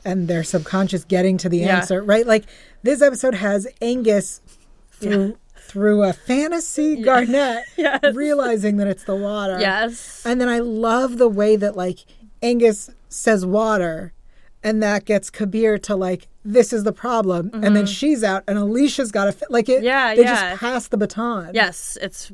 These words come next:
Speaker 2: putting the puzzle pieces together one at a time so that they can figure it out.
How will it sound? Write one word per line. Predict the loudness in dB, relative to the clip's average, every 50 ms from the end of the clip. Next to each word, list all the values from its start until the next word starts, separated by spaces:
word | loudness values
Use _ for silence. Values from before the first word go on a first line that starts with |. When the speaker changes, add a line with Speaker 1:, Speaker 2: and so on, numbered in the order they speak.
| -20 -10
Speaker 2:
putting | -6 -4 -2 -2
the | -4 -4
puzzle | -6 -6 -6 -4 -4 -4 -4 -4 -6 -6 -8 -10 -12 -14 -10
pieces | -8 -8 -8 -8 -10 -12 -12
together | -8 -4 -2 -2 0 0 -2 -2 -2
one | -4 -6 -6 -6
at | -6 -6
a | -8 -10
time | -8 -8 -6 -6 -6 -6 -8
so | -10 -12 -12 -12
that | -12 -10
they | -10 -10
can | -10 -10 -14 -12
figure | -12 -10 -8 -8 -8 -6
it | -6 -8
out. | -8 -8 -8 -10 -10